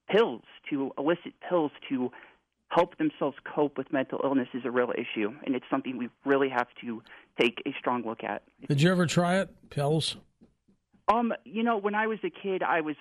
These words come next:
Speaker 1: on Ritalin for, uh, A D H D, but, uh, you know, I, I
Speaker 2: Yeah,
Speaker 1: didn't
Speaker 2: that, but that was
Speaker 1: really
Speaker 2: prescribed for you, right?
Speaker 1: Yeah, exactly. But it was a very short period of time, and I think we have, we have an overprescribing problem in this country. I think too many doctors,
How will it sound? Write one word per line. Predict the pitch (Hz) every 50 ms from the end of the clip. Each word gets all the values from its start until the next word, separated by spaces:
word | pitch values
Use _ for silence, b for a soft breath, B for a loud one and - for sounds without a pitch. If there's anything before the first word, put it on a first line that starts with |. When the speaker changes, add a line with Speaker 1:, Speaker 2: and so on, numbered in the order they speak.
| -
Speaker 1:
on | - 143 139 139 127 120 123
Ritalin | 139 139 139 143 123 120 110 107 107 90 - -
for, | - 135 131 123 110 - -
uh, | - 123 117 113 110 101 107 - - _ -
A | 147 143
D | 135 143 135 123
H | 123 - - -
D, | 139 135 131
but, | 120 - 127 113 - B B B B B -
uh, | - 156 147 -
you | 123 170 185
know, | 190 180 160
I, | - - 202 202 -
I | 190
Speaker 2:
Yeah, | 190 175 170
Speaker 1:
didn't | 151 135
Speaker 2:
that, | 143 147 127
but | 139 151 135
that | 170 170 175
was | 170 165 147
Speaker 1:
really | - -
Speaker 2:
prescribed | 156 139 117 - - - 175 165 151 127 95
for | - - 98
you, | 98 98 110 - 110 101
right? | 95 104 127 135 143 - -
Speaker 1:
Yeah, | 160 165 - 104 104 - _ _ _ -
exactly. | 151 135 127 147 135 135 135 - 123 123
But | 123 147 147 139 B B B B B
it | - 190
was | 196 202 175 160
a | 147
very | 135 156 156 160 147 -
short | - 160 156 156 -
period | - 156 143 135 139 135
of | 120 117 - -
time, | - 123 127 135 131 127 127 104 -
and | - 127 135 127 -
I | - 170 190
think | - - 233 226 - B B B B B B
we | - 196 202
have, | 208 214 196 170 -
we | - 180 196
have | 208 220 202
an | 196 170 -
overprescribing | - 175 175 185 180 - - 180 156 - - - 143 156 196 202 208 202 175 139 123 -
problem | - 143 123 123 123 120 110 -
in | 95 127
this | 113 123 120 - -
country. | - 120 113 - - 120
I | 123 131
think | - - 160 156 - _ -
too | - 160
many | 160 156 147 135
doctors, | 135 139 131 135 135 - - 143 135 127